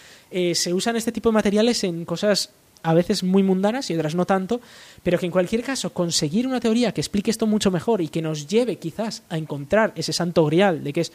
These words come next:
un material superconductor a temperatura ambiente y a presión, mm, ambiente, supondría que podríamos quizás cambiar nuestra red eléctrica por ese material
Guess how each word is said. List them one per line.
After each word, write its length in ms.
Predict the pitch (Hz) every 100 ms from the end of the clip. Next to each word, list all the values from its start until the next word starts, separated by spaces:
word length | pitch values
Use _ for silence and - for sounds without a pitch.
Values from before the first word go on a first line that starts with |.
| - - - -
un 120 | 185
material 340 | 190 190 196
superconductor 800 | 180 196 185 185 175 151 220 - - _ _
a 80 | 175
temperatura 420 | 165 156 151 196
ambiente 380 | 196 214 233 151
y 100 | 165
a 80 | 151
presión, 680 | 160 147 - 214 196 135 - 151
mm, 560 | 156 147 143 143 143 139
ambiente, 640 | - 156 160 233 226 262 - - - - - -
supondría 580 | - 196 170 165 185 262
que 120 | 233
podríamos 480 | - 156 170 202 -
quizás 520 | 196 - 220 294 - - _
cambiar 320 | - 165 196 254
nuestra 300 | 233 208 180
red 180 | 202
eléctrica 500 | 226 202 - 175 190 - _
por 160 | 170 160
ese 320 | 160 160 156
material 440 | 165 170 208 208